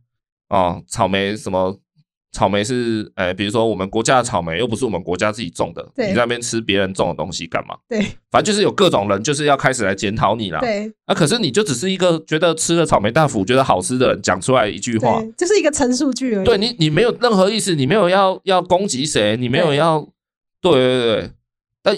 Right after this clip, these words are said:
Speaker 1: 永远有人就是要这样子来讲你一些什么，
Speaker 2: 是。
Speaker 1: 说三道四的。
Speaker 2: 试图想要检讨你每一句话，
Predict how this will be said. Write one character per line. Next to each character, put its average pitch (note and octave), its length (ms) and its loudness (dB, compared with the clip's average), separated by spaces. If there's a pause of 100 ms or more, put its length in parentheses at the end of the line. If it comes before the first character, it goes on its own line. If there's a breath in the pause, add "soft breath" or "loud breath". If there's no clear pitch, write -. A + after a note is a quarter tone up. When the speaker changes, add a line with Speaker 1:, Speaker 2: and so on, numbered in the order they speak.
Speaker 1:
永 F3 180 4
远 F3+ 120 4
有 A#2+ 140 4
人 G#2 140 0
就 D3+ 100 0
是 D#3+ 140 -2
要 D3 160 2
这 C#3 100 -2
样 B2+ 140 -2
子 G#2 120 0
来 G2+ 220 2
讲 G#2 340 -2
你 C3+ 60 -2
一 G#2+ 140 -2
些 A2 160 0
什 F#2 180 -4
么， D2+ 180 -12
Speaker 2:
是。 - 320 -6
Speaker 1:
说 C3+ 160 0
三 B2+ 220 -2
道 A#2+ 180 0
四 B2 180 -12
的。 - 60 -6
Speaker 2:
试 D4 160 -2
图 A3 200 -4
想 G#3 160 -4
要 G#3 80 -2
检 F3+ 200 -6
讨 F#3 140 -6
你 F#3+ 140 -6
每 D#3+ 120 -8
一 D3 80 -8
句 E3 200 -8
话， - 280 -12